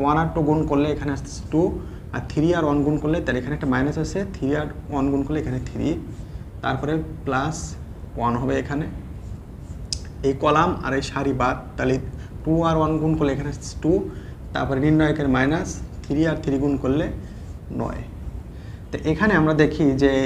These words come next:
ছয় থেকে, আহ, দুই গেলে চার আর দুই গুণ করলে আট, তাহলে থ্রি থেকে টু গেলে মাইনাস ওয়ান আর মাইনাস ওয়ান গুণ করলে প্লাস ওয়ান, তাহলে এখানে নয় থেকে দুই গেলে সাত, মাইনাস সাত আর ওয়ান গুণ করলে মাইনাস সেভেন, তাহলে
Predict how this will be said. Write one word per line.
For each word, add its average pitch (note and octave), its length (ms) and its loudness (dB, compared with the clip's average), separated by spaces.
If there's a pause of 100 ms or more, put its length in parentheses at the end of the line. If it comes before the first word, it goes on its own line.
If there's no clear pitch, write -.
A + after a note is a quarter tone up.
(220)
ছয় E3 260 0
থেকে, D#3 240 0
আহ, - 760 -4 (100)
দুই D#3 200 6
গেলে D3+ 160 6 (100)
চার E3 180 6 (100)
আর C#3+ 140 2
দুই C#3+ 140 6
গুণ C#3+ 180 4
করলে C#3 180 2 (240)
আট, D#3 140 -4 (880)
তাহলে C3 240 2
থ্রি D#3+ 120 4 (120)
থেকে F3+ 200 0
টু D#3+ 60 4 (100)
গেলে D3+ 200 4
মাইনাস D3 260 2
ওয়ান F3 180 -2
আর D#3 120 0
মাইনাস C3+ 220 0
ওয়ান C#3+ 180 -2
গুণ C3+ 180 2
করলে C#3 240 2
প্লাস B2+ 280 -2
ওয়ান, C3 140 -2 (640)
তাহলে B2+ 260 2
এখানে C#3+ 200 -2 (100)
নয় C#3+ 180 2
থেকে C#3 200 -2
দুই C#3+ 140 2
গেলে C#3+ 120 -2 (100)
সাত, D3+ 260 -2 (560)
মাইনাস D3+ 300 0
সাত D#3 240 -4
আর C#3+ 100 -2
ওয়ান C3+ 160 0
গুণ C#3+ 160 2
করলে D#3+ 200 -2
মাইনাস C3 260 0 (400)
সেভেন, C#3 260 0 (600)
তাহলে C3+ 160 0